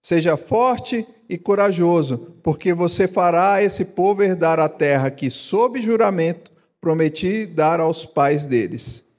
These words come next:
Tão somente seja forte e muito corajoso, para que você tenha o cuidado de fazer segundo toda a lei que o meu servo Moisés lhe ordenou.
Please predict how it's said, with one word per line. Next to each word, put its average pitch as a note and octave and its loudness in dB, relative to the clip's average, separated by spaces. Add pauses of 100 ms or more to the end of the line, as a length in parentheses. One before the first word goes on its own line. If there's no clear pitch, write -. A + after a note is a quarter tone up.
(380)
Tão C4 0
somente A#3 0
seja G#3+ 0 (420)
forte B3 0
e G#3+ 2
muito B3+ 0
corajoso, F#3 0 (100)
para F3 0
que F#3 -4
você F3 0
tenha A#3 0
o C4+ -4
cuidado F#3 -2
de F#3 -6
fazer F3+ 0
segundo F#3+ -4
toda B3 0
a - 2
lei G3 0
que G3 -8
o F#3+ 0
meu F3+ 0
servo G3 -2
Moisés F3+ 0 (240)
lhe E3 -4
ordenou. F#3 0